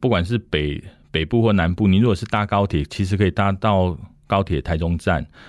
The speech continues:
然后它有一个一五，一五三号的公车可以直达东市。一五三其实它是从高铁站开到谷关，那进谷关会，东市就是必经之地，所以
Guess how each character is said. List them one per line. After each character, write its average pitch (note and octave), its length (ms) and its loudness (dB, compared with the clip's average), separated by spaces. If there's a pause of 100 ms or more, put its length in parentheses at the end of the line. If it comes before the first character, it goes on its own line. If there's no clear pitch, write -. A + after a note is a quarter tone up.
(120)
然 F2+ 140 0
后 A2 140 2
它 A2+ 180 0
有 D#2+ 180 2
一 F#2 100 2
个 F2+ 280 0
一 G#2+ 160 4
五， D#2+ 180 -2 (300)
一 A#2 160 2
五 F2 80 0
三 G2+ 240 0
号 G#2 140 2
的 E2+ 100 -2
公 F#2 240 0
车 F2+ 160 -2
可 F2 140 0
以 D#2 60 2
直 D2 200 -8
达 D#2 280 -2
东 E2 260 -4
市。 - 60 -4
一 C3 120 0
五 G#2 140 0
三 A2 280 0
其 - 160 -2
实 F2 120 -2
它 G2 180 -2
是 G2 220 0
从 E2+ 240 0
高 G2+ 180 0
铁 E2+ 140 -4
站 F2 200 -2
开 F2 200 -6
到 F2 120 0
谷 - 300 -8
关， D#2+ 260 -6 (540)
那 B2+ 240 -2 (300)
进 A#2+ 180 2
谷 D#2+ 140 -4
关 F#2 220 0
会， G2+ 140 2
东 G#2 240 2
市 G2+ 180 -4
就 G2 100 0
是 F2+ 140 -2
必 F2 220 -2
经 D#2 220 -2
之 D2+ 180 -8
地， D2 260 -6 (100)
所 A#2+ 180 -2
以 E2+ 220 -2